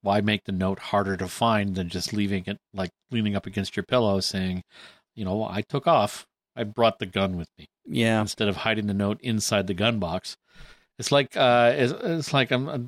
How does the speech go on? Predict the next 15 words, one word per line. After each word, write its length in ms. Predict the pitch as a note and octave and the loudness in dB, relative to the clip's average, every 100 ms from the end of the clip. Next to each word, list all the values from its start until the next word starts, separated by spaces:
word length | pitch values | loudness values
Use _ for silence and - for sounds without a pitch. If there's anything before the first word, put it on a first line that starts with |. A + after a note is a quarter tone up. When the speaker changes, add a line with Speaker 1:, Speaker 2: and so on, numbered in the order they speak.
| - | -10
Speaker 1:
me 320 | C#3+ D3 C#3 C#3 | -6 0 2 4
writing 280 | C3+ C3 | 4 4
a 40 | A#2 | 4
note 260 | A#2 B2 | 4 2
to 80 | - | 0
my 180 | A2+ A2 | 0 2
wife 440 | A#2+ C3 A#2+ A2 | 4 4 4 2
saying, 380 | - B2+ G#2+ G2+ - - - A#2 | 0 0 2 0 -6 -18 -10 0
"I've 220 | A2 G#2+ | 0 2
gone 240 | A#2 A2+ | 2 4
out 220 | A2+ A#2 - | 4 2 -2
to 80 | |
buy 240 | G#2 G#2+ G2+ | 0 2 2
bread, 380 | G2+ A2+ G#2 A2 | 2 0 2 2
milk, 380 | A2 A2 - | 2 2 -2